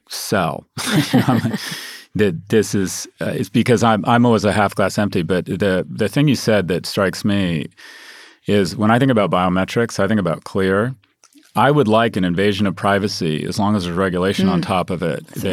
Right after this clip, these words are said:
Speaker 2: another
Speaker 1: ensures
Speaker 2: interesting
Speaker 1: they're not
Speaker 2: company.
Speaker 1: doing anything weird with the data. I would like to go back to where we were in the seventies, where I could walk my dad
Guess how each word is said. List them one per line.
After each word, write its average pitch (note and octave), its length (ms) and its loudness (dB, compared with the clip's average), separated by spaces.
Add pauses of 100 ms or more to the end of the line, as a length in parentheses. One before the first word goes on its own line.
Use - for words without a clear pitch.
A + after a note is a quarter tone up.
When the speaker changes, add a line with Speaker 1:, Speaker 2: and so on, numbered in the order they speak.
Speaker 2:
another - 100 -6
Speaker 1:
ensures G2 320 -2
Speaker 2:
interesting G2 240 -2
Speaker 1:
they're - 80 0
not - 100 0
Speaker 2:
company. F#2 120 -2
Speaker 1:
doing F2+ 60 -2
anything E2+ 340 -4
weird F2+ 300 -4 (140)
with F#2 80 -4
the F2 60 -6
data. G2+ 340 0 (440)
I A#2+ 160 4
would D#3 180 4
like A#2+ 200 4
to A#2 100 0
go G2 140 2
back G2 320 0
to G#2 100 -4
where F2+ 380 0 (320)
we G2 160 0
were G#2 160 2
in F#2 60 0
the F2+ 60 -2
seventies, F#2 600 0
where F2 140 -2
I F2+ 160 -2
could F2 160 -8
walk F#2+ 280 -2
my G2 140 -2
dad F2 460 -2